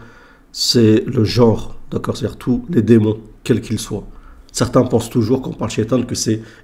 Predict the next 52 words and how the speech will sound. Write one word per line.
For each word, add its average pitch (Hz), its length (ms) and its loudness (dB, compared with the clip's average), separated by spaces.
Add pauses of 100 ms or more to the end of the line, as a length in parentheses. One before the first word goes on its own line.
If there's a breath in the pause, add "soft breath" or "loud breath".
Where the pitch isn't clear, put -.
Iblis 127 400 6
en 104 120 -2
personne, 101 500 -4 (100)
d'accord. - 240 -6
Iblis, 113 220 2
c'est 110 160 -4
le 95 40 -6
chef, 135 320 -2 (300 loud breath)
et 117 60 0
ensuite, 123 500 -2 (260 loud breath)
il - 40 0
y 110 40 2
a 113 40 0
toute 135 320 -2
une 117 120 4
hiérarchie, 113 520 0
comme 117 180 -2
vous 101 80 0
l'avez 101 160 0
vu, 117 240 0
et 127 80 0
ensuite, 113 460 -2 (360 loud breath)
il 113 100 -2
y - 20 2
a, 110 340 0 (100)
euh, - 760 -4
des - 220 2
soldats, 113 680 2
des 107 160 0
gradés, 113 500 2
ainsi 113 200 -2
de 110 60 -4
suite. 113 180 -4 (240 loud breath)
C'est - 180 0
une 131 140 10
organisation. 110 680 2 (180)
Pensez 110 280 -2
pas 117 200 0
que 113 80 -8
c'est 104 240 -2 (120)
quelque - 240 -6
chose 107 220 -4
comme - 140 -6
ça 113 140 0
de - 100 -6
désorganisé, 104 800 0 (320 loud breath)
de - 100 0
n'importe 113 460 0
quoi. 117 240 -4
C'est 135 240 0
une 123 80 4
organisation. 104 760 0